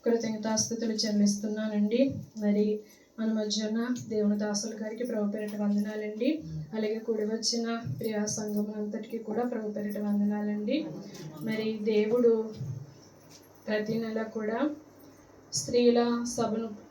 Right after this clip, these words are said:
ఏర్పాటు చేసి మరి స్త్రీలముగా ఉన్న మనకి దేవుడు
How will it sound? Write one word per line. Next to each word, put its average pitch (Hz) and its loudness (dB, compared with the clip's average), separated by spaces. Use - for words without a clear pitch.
ఏర్పాటు 214 -4
చేసి 240 -2
మరి 233 4
స్త్రీలముగా 254 4
ఉన్న 247 2
మనకి 226 -2
దేవుడు 233 4